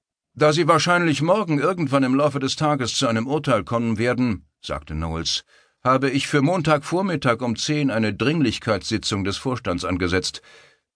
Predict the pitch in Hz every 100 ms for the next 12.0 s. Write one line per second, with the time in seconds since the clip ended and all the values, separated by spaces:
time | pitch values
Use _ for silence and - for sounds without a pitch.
0 | _ _ - 202 226 220 - 202 175 180
1 | 175 147 143 123 120 - 123 101 113 101
2 | 120 120 107 - _ _ _ _ _ _
3 | _ - 175 208 220 160 151 147 170 151
4 | 151 156 185 190 160 151 147 - 202 -
5 | 170 - 185 - - 143 117 110 104 117
6 | 95 139 117 - 101 92 104 95 110 98
7 | 90 98 92 92 92 90 98 110 104 127
8 | 117 104 92 104 113 139 135 113 123 110
9 | 135 139 151 151 147 - 131 156 131 139
10 | - 151 143 127 110 131 123 127 113 123
11 | 107 85 80 - 98 76 69 71 73